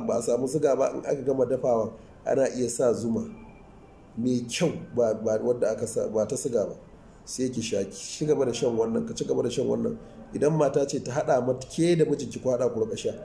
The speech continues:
In namiji ne ka haɗa kai da matar ku riƙa sha, za ku ga mamaki cikin yarda Allah. Kar a manta da subscribe, da sharing, da comment. In kun gwada kun ga yayi, ku sanar da wasu ma su gwada.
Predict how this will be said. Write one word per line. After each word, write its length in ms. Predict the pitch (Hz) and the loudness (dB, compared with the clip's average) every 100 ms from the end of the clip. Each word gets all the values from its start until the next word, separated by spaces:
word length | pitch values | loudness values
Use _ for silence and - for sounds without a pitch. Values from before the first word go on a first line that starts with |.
| - - - - | -14 -16 -14 -4
In 100 | 143 | 4
namiji 320 | 165 175 160 | 4 6 4
ne 120 | 147 | 2
ka 180 | 147 143 | 2 2
haɗa 160 | 139 123 | 2 2
kai 120 | 160 | 4
da 80 | 151 | 4
matar 260 | 131 135 110 | 4 0 -2
ku 60 | 120 | -2
riƙa 160 | 113 | 0
sha, 140 | 131 123 | 2 4
za 140 | 147 | 4
ku 40 | 135 | 4
ga 60 | |
mamaki 360 | 127 117 113 113 | 4 2 0 -6
cikin 220 | - 120 | -8 -2
yarda 240 | 101 - - | -2 -2 -4
Allah. 280 | 98 - - - - - - - - - - | -6 -10 -16 -20 -20 -20 -20 -20 -20 -18 -2
Kar 100 | 135 | 2
a 60 | 135 | 2
manta 260 | 131 123 | 2 2
da 80 | 120 | 2
subscribe, 560 | 113 110 - 131 117 - - - - - - - | 0 -4 -2 0 0 -2 -12 -18 -18 -16 -14 -8
da 60 | 110 | -2
sharing, 320 | 135 127 113 | 2 2 2
da 80 | - | 0
comment. 320 | 117 110 - - | 0 -2 -4 -2
In 160 | 190 190 | 0 2
kun 160 | 175 170 | 2 4
gwada 280 | 170 135 - | 6 4 0
kun 140 | 120 | 0
ga 100 | 117 | 2
yayi, 280 | 117 117 - | 4 2 -4
ku 80 | 110 | -4
sanar 240 | 127 127 | -4 0
da 80 | 117 | 0
wasu 260 | 113 - | 0 -2
ma 140 | 117 113 | 0 0
su 120 | 98 | 0
gwada. 220 | - - | -4 -4